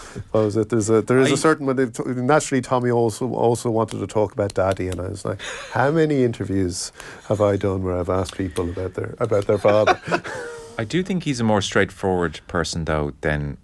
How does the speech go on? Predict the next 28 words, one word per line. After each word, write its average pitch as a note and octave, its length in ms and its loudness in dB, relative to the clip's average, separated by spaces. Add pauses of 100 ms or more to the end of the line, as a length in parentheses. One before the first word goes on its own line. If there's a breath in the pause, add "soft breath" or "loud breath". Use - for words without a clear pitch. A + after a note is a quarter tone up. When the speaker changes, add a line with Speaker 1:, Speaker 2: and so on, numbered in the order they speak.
(200)
Speaker 3:
we E2+ 100 -4
might D#2 200 -2
like D2+ 180 -2
to - 80 -12
believe. D2 340 -4
I C#2 60 2
Speaker 1:
Well, F#3+ 200 6
Speaker 3:
think, G3+ 140 -8
I - 40 -2
think A2+ 160 -4
we A2 100 -2
dare G#2 380 2
to G2+ 100 -6
hope F2+ 300 -2
there D#2+ 120 0
is D2+ 100 -2
a D2+ 60 -6
philosopher D#2+ 520 -2
Speaker 1:
No, C#3 100 6
Speaker 3:
in B2 60 2
there. A2+ 100 2
Speaker 1:
no, B2 120 0
no, B2+ 80 2
but C3 120 4
I C3 80 6
think C3 140 2
that's, A#2+ 180 4
I, B2 200 4